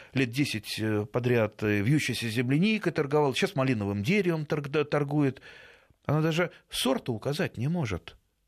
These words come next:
этой малины. Тем более это не малиновое дерево, это просто штамбовая малина. Просто штамбовая малина. Какой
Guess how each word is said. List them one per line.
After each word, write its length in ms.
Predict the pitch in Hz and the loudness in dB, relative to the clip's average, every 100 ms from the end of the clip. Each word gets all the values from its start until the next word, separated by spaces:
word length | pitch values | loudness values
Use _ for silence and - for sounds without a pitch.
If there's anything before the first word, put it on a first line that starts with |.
| _ _ _ - | _ _ _ -6
этой 200 | 117 120 | -2 0
малины. 540 | 120 160 139 95 92 90 | 2 2 0 0 -4 -2
Тем 180 | 135 135 | 0 2
более 180 | 135 | 2
это 100 | 107 | 0
не 100 | 113 | 0
малиновое 460 | 131 160 123 107 123 | 0 0 0 2 2
дерево, 320 | 151 156 110 | 2 2 2
это 220 | 113 131 - - - | 2 -2 -6 -14 -2
просто 340 | - 240 - | 2 2 2
штамбовая 580 | - - 135 156 190 220 | -6 -2 0 0 0 2
малина. 600 | 247 262 240 - 82 82 - _ - | 2 2 0 -2 -8 -12 -20 _ -4
Просто 360 | - 277 - 143 | 0 2 0 -6
штамбовая 560 | - 202 143 107 113 | -2 -2 -2 -6 -4
малина. 360 | 123 170 202 98 | 0 0 0 -2
Какой 280 | 120 - | -4 -2